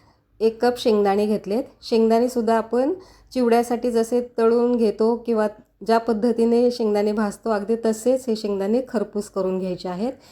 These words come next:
आणि हे शेंगदाणे चांगले भाजून झाले की मग आता आपल्याला काय करायचं आहे, त्याच्यामध्ये अर्धा कप फुटाण्याची डाळ घालायची आहे, कारण फुटाण्याची डाळ भाजायला फक्त दोन मिनटंच लागतात,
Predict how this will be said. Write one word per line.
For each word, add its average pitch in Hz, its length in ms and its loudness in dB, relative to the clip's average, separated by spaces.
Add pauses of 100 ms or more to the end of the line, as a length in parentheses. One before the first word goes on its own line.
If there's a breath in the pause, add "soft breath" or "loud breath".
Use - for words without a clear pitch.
(240 loud breath)
आणि 220 180 4
हे 247 300 2 (400 soft breath)
शेंगदाणे 226 400 2
चांगले 240 320 0
भाजून 233 400 0
झाले 247 400 2 (360 loud breath)
की 226 80 2
मग 233 140 4
आता 220 200 0
आपल्याला 220 300 -2
काय 214 180 -2
करायचं 196 340 -2
आहे, 254 80 -2
त्याच्यामध्ये 214 480 0
अर्धा 208 440 0
कप 247 360 -4
फुटाण्याची 208 540 0
डाळ 185 240 0
घालायची 180 440 -4
आहे, 170 260 -6 (100)
कारण 220 260 -2 (100)
फुटाण्याची 226 500 0
डाळ 214 200 0
भाजायला 214 420 0 (100)
फक्त - 260 -10
दोन 226 300 4
मिनटंच 208 380 0
लागतात, 202 400 -6